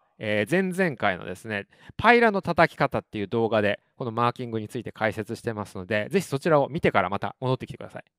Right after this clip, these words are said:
これがあるだけでね、練習時間大幅に短縮できますので、ぜひ、えー、これやってください。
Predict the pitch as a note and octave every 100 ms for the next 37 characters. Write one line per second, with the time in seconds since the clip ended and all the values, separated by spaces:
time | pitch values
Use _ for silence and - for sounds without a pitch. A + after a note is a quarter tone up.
0 | _ _ _ _ G#3+ A3 G#3+ - A3+ D#3+
1 | A2+ G#2 F#2 F#2+ A2 D#3 F3 F3+ D#3 D3+
2 | G2 D3 E3 D#3 C#3+ C3+ - _ _ D3
3 | C3+ - B2+ A#2+ B2 A2 - G2 G2+ A2
4 | A2 A2 _ _ - G#2+ G2 G2 F2+ -
5 | - F#2 - G2+